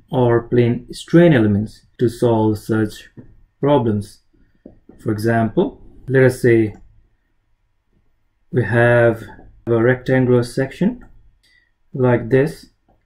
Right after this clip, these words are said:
with some thickness. Let this be x-axis and this be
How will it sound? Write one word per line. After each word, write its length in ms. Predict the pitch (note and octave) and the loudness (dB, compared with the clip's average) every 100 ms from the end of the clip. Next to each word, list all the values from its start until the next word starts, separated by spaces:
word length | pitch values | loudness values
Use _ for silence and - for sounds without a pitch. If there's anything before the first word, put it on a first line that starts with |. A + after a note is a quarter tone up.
| _ _ _ _ _ _ _ _ _ - | _ _ _ _ _ _ _ _ _ -10
with 140 | C3 | -10
some 320 | - C#3 C3 | -4 -2 -2
thickness. 640 | B2 C#3 B2 C3 D#3+ - _ - - - _ - | -2 -4 -2 -2 -4 -14 _ -20 -20 -20 _ -8
Let 460 | A#2+ B2 A#2+ - - - - | -2 -2 -2 -14 -20 -20 -12
this 320 | A#2+ B2 B2 | -2 -2 -2
be 440 | - A#2+ A#2 A2+ - - - - - - - | 0 2 2 0 -10 -18 -20 -20 -20 -20 -8
x-axis 840 | C3+ C#3+ - A#2+ A2 - E3 F#3 _ _ _ _ _ _ _ _ _ _ _ _ _ _ _ _ _ _ _ _ _ | -6 -6 -6 -6 -8 -6 -6 -6 _ _ _ _ _ _ _ _ _ _ _ _ _ _ _ _ _ _ _ _ _
and 360 | F3 B2+ A#2 A2+ | -6 -4 -2 0
this 180 | B2 A#2+ | -2 -2
be 460 | - A2+ A2 A2 | 0 2 2 0